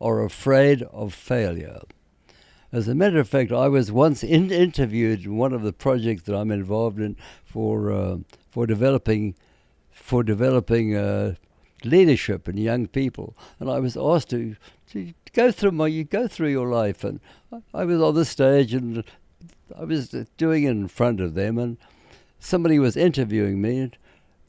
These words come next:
I s-, at the end of it, I said, "You know, we've done a terrible thing. We've actually, I've talked to, I've talked about my life. They look up to me as some kind of a role model.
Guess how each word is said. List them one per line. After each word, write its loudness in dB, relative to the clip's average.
I -14
s-, -12
at -10
the -2
end 0
of 0
it, 0
I 0
said, -4
"You -2
know, -4
we've -2
done -4
a -4
terrible -10
thing. -8
We've -4
actually, -2
I've -6
talked -4
to, -6
I've -8
talked -2
about -4
my -2
life. -4
They 2
look 2
up -10
to -4
me -4
as -2
some -2
kind -4
of -6
a -2
role -2
model. -8